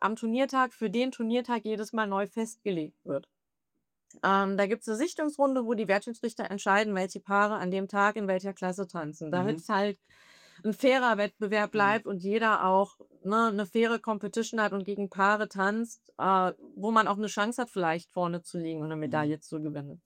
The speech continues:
Speaker 1: Jetzt war's unser erstes Turnier. Man musste einmal so 'ne Selbsteinschätzung eingeben und da hatten wir C-Klasse angegeben. Das ist die zweitniedrigste.
Speaker 2: Mhm.
Speaker 1: Im normalen Tanzsport geht's bis zur S-Klasse, bei uns geht's bis zur A-Klasse. Also, wir haben D, C, B, A.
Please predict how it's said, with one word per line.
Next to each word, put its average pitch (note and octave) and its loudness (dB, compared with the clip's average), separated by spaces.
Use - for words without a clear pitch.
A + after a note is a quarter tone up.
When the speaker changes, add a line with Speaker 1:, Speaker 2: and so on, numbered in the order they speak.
Speaker 1:
Jetzt G3 -4
war's A#3+ 6
unser G#3+ 0
erstes F3 0
Turnier. D4 0
Man C4+ 2
musste A#3 0
einmal F#3+ 2
so F3+ -2
'ne D#3+ -2
Selbsteinschätzung B3+ -4
eingeben A#3+ 0
und G3 -6
da G3 0
hatten G3 -4
wir F#3 -2
C-Klasse B3+ -4
angegeben. B3 0
Das G#3 0
ist G3 -8
die F3+ -10
zweitniedrigste. F#3 -4
Speaker 2:
Mhm. C3+ -20
Speaker 1:
Im A3 0
normalen A3 2
Tanzsport A#3 -4
geht's G#3 -10
bis G3+ -10
zur - -6
S-Klasse, C#4+ 0
bei G#3+ -4
uns G#3 -4
geht's A3 -4
bis - -12
zur - -10
A-Klasse. D#4 0
Also, F#3+ -2
wir F#3+ 0
haben F3+ 0
D, F#3+ -2
C, F#3 -2
B, E3 -6
A. A3 2